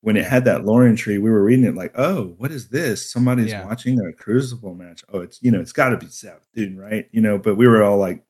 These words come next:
Speaker 1: not completely sure.
Speaker 2: Mm-hmm.
Speaker 1: And, um, so, yeah, so you can now frame it as, "Oh my goodness, Savathun as Sav-, uh, Savathun as Osiris was figuring out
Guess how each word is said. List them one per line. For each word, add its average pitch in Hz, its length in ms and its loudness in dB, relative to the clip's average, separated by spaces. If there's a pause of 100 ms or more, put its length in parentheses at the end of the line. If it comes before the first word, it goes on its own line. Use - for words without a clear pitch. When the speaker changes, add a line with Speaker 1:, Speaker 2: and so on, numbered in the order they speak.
Speaker 1:
not - 380 -2
completely 98 580 -2
sure. 117 460 -4 (360)
Speaker 2:
Mm-hmm. 110 220 -12
Speaker 1:
And, 101 220 0
um, 87 260 -2 (560)
so, 110 240 0
yeah, 104 400 4
so 113 180 -2
you 107 160 2
can 113 220 6
now 120 500 4
frame 120 320 2
it 107 100 2
as, 101 340 0
"Oh 120 280 0
my 120 200 -4
goodness, 101 480 -4
Savathun 107 800 -6 (180)
as 101 240 -8
Sav-, 110 300 -4 (280)
uh, 113 120 2
Savathun 139 540 2
as 110 220 -2
Osiris 117 580 -2
was 95 180 -8
figuring 107 540 -2
out 101 400 -6